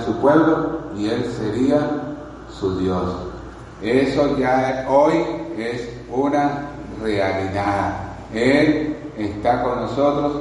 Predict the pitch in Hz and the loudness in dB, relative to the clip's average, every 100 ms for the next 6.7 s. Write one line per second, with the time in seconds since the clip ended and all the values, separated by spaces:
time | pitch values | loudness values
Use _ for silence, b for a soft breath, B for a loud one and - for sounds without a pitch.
0 | - - - - 113 110 110 107 117 120 | -6 -10 -10 -2 0 2 2 2 2 0
1 | 127 123 117 139 156 156 151 151 - - | 0 0 2 6 6 4 2 0 -4 -6
2 | 110 120 131 131 127 - - 107 127 147 | -2 0 2 2 0 -2 -2 0 2 2
3 | 147 - - 104 120 147 190 185 156 156 | 0 -4 -8 -4 2 4 6 6 4 2
4 | - - - - 113 107 110 107 104 107 | -4 -8 -10 -10 -6 -6 -4 -6 -4 -6
5 | - 131 131 131 131 131 - - 110 104 | 0 2 4 4 2 0 -4 -4 -2 0
6 | 107 143 160 151 156 - | 2 6 6 4 0 -2